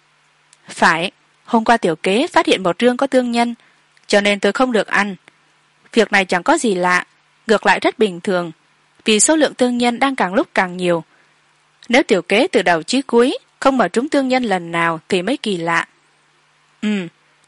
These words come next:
phát hiện được động tĩnh của tương nhân, chứng tỏ ống nghe này hoạt động bình thường." Lâm Thu Thạch nói, "Vậy giờ chúng ta cùng thử nghiệm một chút." Cậu đeo ống nghe lên cổ, đưa mặt nghe vào lồng ngực của mình. Không ngoài dự liệu,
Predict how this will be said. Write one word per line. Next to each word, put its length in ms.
phát 140
hiện 140
được 140
động 180
tĩnh 200
của 120
tương 240
nhân, 260
chứng 180
tỏ 120
ống 240
nghe 160
này 340
hoạt 160
động 180
bình 200
thường." 280
Lâm 180
Thu 120
Thạch 220
nói, 320
"Vậy 140
giờ 160
chúng 260
ta 200
cùng 220
thử 140
nghiệm 220
một 180
chút." 220
Cậu 180
đeo 140
ống 180
nghe 180
lên 180
cổ, 340
đưa 120
mặt 260
nghe 180
vào 140
lồng 240
ngực 180
của 140
mình. 300
Không 200
ngoài 180
dự 180
liệu, 280